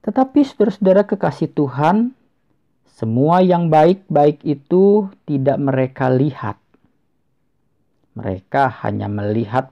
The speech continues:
persoalan demi persoalan dan kesusahan demi kesusahan,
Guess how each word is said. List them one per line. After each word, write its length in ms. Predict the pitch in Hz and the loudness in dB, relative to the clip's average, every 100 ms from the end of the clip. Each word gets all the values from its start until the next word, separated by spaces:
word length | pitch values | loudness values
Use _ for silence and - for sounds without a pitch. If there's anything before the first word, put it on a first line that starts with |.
| - | -10
persoalan 880 | 107 - - 202 175 175 180 175 | -10 -6 -2 0 2 2 2 0
demi 160 | 170 175 | -2 -2
persoalan 880 | 175 175 - 165 113 156 165 175 165 | -4 -8 -4 -2 0 2 2 0 0
dan 160 | 165 | -2
kesusahan 880 | 165 - - - 247 - 180 180 180 | -2 -8 -4 -4 -2 -2 0 0 0
demi 240 | 175 170 170 | -2 -2 -6
kesusahan, 960 | - - 190 - 131 123 151 233 269 | -8 -4 -4 -2 -2 0 0 0 -2